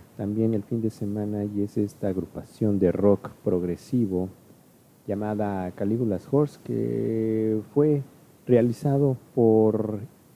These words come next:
y presentado por Ice Cream, y que lo recibió el foro, foro Indie Rocks, que nos dimos también a la tarea de asistir a este show, y tuvimos como enviado especial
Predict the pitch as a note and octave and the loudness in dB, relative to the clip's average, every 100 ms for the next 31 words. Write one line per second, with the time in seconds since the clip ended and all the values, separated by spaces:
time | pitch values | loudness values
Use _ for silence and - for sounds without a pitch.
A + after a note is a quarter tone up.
0 | _ _ _ _ _ _ D3 A2+ - A2 | _ _ _ _ _ _ -8 -6 0 0
1 | G#2 A2+ G#2+ - D#3+ D3 A2+ - - - | 0 -4 -4 0 2 4 0 -4 -20 -6
2 | G2 F#2+ - A#2 A2+ A2+ - A2+ A#2 B2 | -4 -4 -6 -8 -6 -6 -8 -6 -6 -8
3 | - - _ _ - - - G2+ F#2+ F#2+ | -14 -20 _ _ -20 -20 -12 -8 -6 -6
4 | F2 F2 F2 F2 F2 F#2+ G#2 D3 B2+ G#2 | -6 -6 -10 -12 -12 -4 0 2 2 -2
5 | A2+ A#2 A2+ G2 E2 - _ - C3+ B2+ | -6 -8 -8 -12 -18 -20 _ 2 4 4
6 | A#2+ A2 G#2+ A2 - - - - _ - | 4 0 0 -4 -4 -12 -20 -20 _ -20
7 | _ - G#2 G2+ F3 F3 - B2 B2 A2+ | _ -12 -8 -4 -4 -4 -4 -4 -2 -2
8 | F#2+ - F#2+ F#2 F#2 F2+ D#2+ D#2+ - F#2+ | -4 -6 -4 -2 0 0 -2 -6 -8 -8
9 | F2 - F2+ - - B2 G#2 - - - | -8 -6 -8 -8 -4 -2 -2 -8 -20 -20
10 | _ - F2+ E2+ E2+ - C3 - - G2+ | _ -12 -10 -8 -12 0 0 0 -2 -2
11 | - G2+ G#2 D3 - - - - A2 G#2+ | 0 0 2 0 -6 -20 -16 -6 -2 0
12 | G#2+ G#2 G2+ - - A2 C3+ A#2+ - F#2+ | 0 0 -2 -6 -6 -4 -2 -4 -4 -4
13 | F#2+ F#2+ G#2+ C3+ C3 - - - B2+ G#2+ | -2 0 4 4 2 -2 -6 -2 2 2
14 | G#2+ | 0